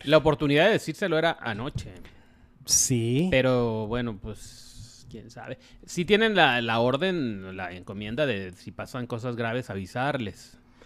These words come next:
Speaker 1: Pero
Speaker 2: Que,
Speaker 1: no sé
Speaker 2: que algo
Speaker 1: qué
Speaker 2: que
Speaker 1: tan
Speaker 2: pasa con tu familia y los perros son parte de la familia.
Speaker 1: no sé qué tan grave consideren ellos la muerte de un perrito. Para mí sí sería, pues, una tragedia, pero bueno, si no le han dicho.
Speaker 2: Ujú, exactamente. Entonces, este, mm,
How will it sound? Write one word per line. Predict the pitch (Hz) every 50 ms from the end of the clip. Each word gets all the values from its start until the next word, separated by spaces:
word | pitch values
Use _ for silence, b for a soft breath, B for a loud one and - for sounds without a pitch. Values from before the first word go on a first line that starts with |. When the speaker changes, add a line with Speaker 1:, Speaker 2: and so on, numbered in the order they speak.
| b b b b
Speaker 1:
Pero | - - -
Speaker 2:
Que, | 180
Speaker 1:
no | 214 214
sé | -
Speaker 2:
que | - 185
algo | 165 175 202
Speaker 1:
qué | 202
Speaker 2:
que | 120 -
Speaker 1:
tan | 113 117
Speaker 2:
pasa | 170 165 - 190 -
con | 180 165 139
tu | 151 135
familia | 139 147 143 165 190 208 190 143 139
y | 139
los | 127 123 123 -
perros | - 151 147 180 185 -
son | 165 151 147
parte | - 139 131 135 - 139
de | 127
la | 113 107
familia. | - - 110 139 190 214 160
Speaker 1:
no | 123
sé | - 143 123
qué | 139 131
tan | 113 139 131 131
grave | 127 127 127 127 131
consideren | 127 131 123 110 - 123 113 113 117 123 123 120
ellos | 113 113 123 127 113
la | 117
muerte | 107 107 107 104 - 113
de | 104 101
un | 98
perrito. | 90 - 98 - 107 123 143 - 113 95 -
Para | - 95 95 87
mí | 92 117 165 170
sí | - - 113
sería, | - - 101 90 92 92 - 90
pues, | - _ - - - - - - - - _ _ -
una | 98 98 95
tragedia, | - 98 98 - 123 127 135 127 110 95
pero | 101 92 92
bueno, | 90 95 92 95 95
si | 95 - 107
no | 98 104
le | 104
han | 104 107
dicho. | 107 104 95 - 127 117 - - -
Speaker 2:
Ujú, | 151 143 131 117 104 123 127 127 139 151
exactamente. | 120 127 123 - 139 120 - - 135 131 143 160 170 160 - - 104 B B B B B B B B B
Entonces, | - 127 147 151 131 165 160 165 160 - - - 180 170 - - _
este, | - 147 143 143 127 - - - _ - 131 131 131 127 123 120 117 117 113 104
mm, | 104 104 104 107 107 117 120